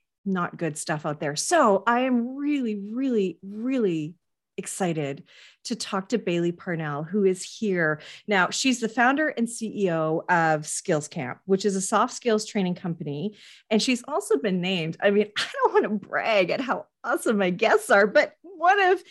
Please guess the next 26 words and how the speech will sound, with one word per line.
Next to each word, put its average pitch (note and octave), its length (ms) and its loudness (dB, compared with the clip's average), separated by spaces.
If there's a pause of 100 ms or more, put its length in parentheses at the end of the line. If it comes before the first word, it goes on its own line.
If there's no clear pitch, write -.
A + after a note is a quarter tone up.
(240)
Canada's C#4 540 0
top F4 400 0
one C4+ 200 2
hundred C4+ 460 -2
most C#4 420 0
powerful E3 480 -4
women. G#4 480 2 (260)
She's - 400 -12
also B3+ 380 2
a G3+ 80 2
ted G3 220 2
X - 220 2
speaker A3+ 500 2
and A3 180 0
has A3+ 260 -4
over G3+ 220 -4
three A3+ 360 -4
million F#3 540 2
views E3 440 -4
of - 200 -12
her D#3 100 -8
ted D3+ 220 -6
X - 240 -4
talk. C4+ 380 2 (420)
And, G#3 520 4
uh, F#3 320 2